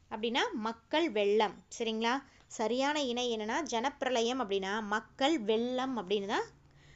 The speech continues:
அர்த்தம். அறுபத்தி ஏழு, பிறமொழி சொற்களுக்கு இணையான தமிழ் சொல்லை கண்டறிதல்.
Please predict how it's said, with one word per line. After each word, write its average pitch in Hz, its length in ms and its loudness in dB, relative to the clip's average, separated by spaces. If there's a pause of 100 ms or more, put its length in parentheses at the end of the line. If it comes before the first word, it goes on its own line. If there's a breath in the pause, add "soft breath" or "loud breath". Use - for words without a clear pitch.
(140 soft breath)
அர்த்தம். 190 360 -6 (920)
அறுபத்தி 254 420 2
ஏழு, 240 320 8
பிறமொழி 311 380 4
சொற்களுக்கு 269 480 2
இணையான 240 480 2
தமிழ் 233 260 2
சொல்லை 262 460 2 (420 soft breath)
கண்டறிதல். 220 640 2